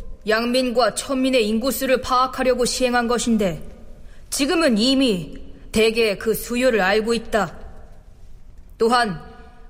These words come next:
호패법을 시행한 지가 십여 년이나 되었으므로 그 사이에 죽은 사람이 많은데도 한 사람도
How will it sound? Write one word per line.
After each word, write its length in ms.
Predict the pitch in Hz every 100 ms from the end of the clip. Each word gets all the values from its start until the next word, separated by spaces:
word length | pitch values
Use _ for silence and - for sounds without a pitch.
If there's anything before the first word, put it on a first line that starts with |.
| -
호패법을 600 | 302 302 311 - 302 302
시행한 440 | - 302 285 285 247
지가 440 | 254 254 185 - - - -
십여 280 | - 285 294
년이나 360 | 277 262 233
되었으므로 720 | 233 240 233 - 233 220 151 - - - - - - -
그 160 | 262
사이에 400 | 254 311 302 254
죽은 340 | - 240 294 285
사람이 420 | 269 285 277 226
많은데도 760 | 196 202 240 240 240 226 165 - - - - - -
한 240 | - 330 339
사람도 480 | 330 330 269 269